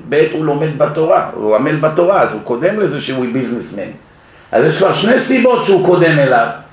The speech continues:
והנה, זבולון תמיד מקדימים אותו אליו. מה התשובה? רבי יצחק קארו, הוא גם כן ממגורשי ספרד,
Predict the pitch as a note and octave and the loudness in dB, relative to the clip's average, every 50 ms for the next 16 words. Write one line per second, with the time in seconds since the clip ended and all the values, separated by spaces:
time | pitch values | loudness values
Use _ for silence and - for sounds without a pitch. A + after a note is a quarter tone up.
0 | - - - - F3 A3 A#3+ A#3+ A3+ G3+ G3 G3 G#3 F#3 E3 F3 G3 G3+ G#3+ A#3+ | -20 -12 -2 0 2 4 4 4 4 2 2 2 2 0 2 4 4 4 4 4
1 | B3 A#3+ - A3 A3 A#3+ C4+ C#4 A#3 B3 A#3+ A3+ - - A#3 A#3+ B3 C4+ C4+ C4 | 2 2 2 2 2 2 2 2 2 0 0 -2 0 0 2 2 4 4 4 4
2 | B3 A3 - A3+ G#3+ G#3 G#3 G#3 F#3+ F3 E3 - - - - - - - _ - | 4 4 4 4 4 4 4 4 4 2 2 0 -2 -10 -16 -20 -20 -20 _ -20
3 | - - - - - - - - - - - - - - - - - - - _ | -20 -20 -20 -20 -20 -20 -20 -20 -20 -20 -20 -20 -20 -20 -20 -20 -20 -20 -20 _
4 | - D3+ - D3 E3 E3+ E3+ E3 - - - D3+ C3 B2+ C3+ C3 B2+ C3 - - | -8 -2 0 2 2 4 2 2 2 0 0 2 2 2 2 2 2 0 -2 -6
5 | - - - - - - - - _ - - _ _ - - - - - B2 B2 | -10 -16 -20 -20 -20 -20 -20 -20 _ -20 -20 _ _ -20 -18 -6 -2 -2 0 0
6 | C#3 D#3 E3 F#3+ F#3+ - - - D3+ C3+ D3+ D3+ - F3+ D#3+ D3+ C3 B2+ A#2+ G#2+ | 0 0 0 0 0 0 -2 -2 -2 -4 -2 0 0 0 2 2 2 0 0 0
7 | - - - - - - - - - - - - - - - - - - - - | -2 -4 -12 -18 -20 -20 -20 -20 -20 -20 -20 -20 -20 -20 -20 -20 -20 -20 -20 -20
8 | - - - - B2 B2 D3 D3+ D#3 D3+ - C#3 B2+ B2+ A#2+ A#2 A#2+ A#2 G#2 A#2 | -20 -16 -12 -10 -6 -4 -2 -2 -2 0 -2 -2 -2 -2 -4 -4 -4 -2 0 0
9 | A#2 A#2+ A#2+ A2 - - - - - - - A2+ A2+ G#2+ G#2+ G2 F2+ | 0 0 0 -2 -2 -2 -2 -2 -4 -4 -2 -2 0 0 0 -2 -2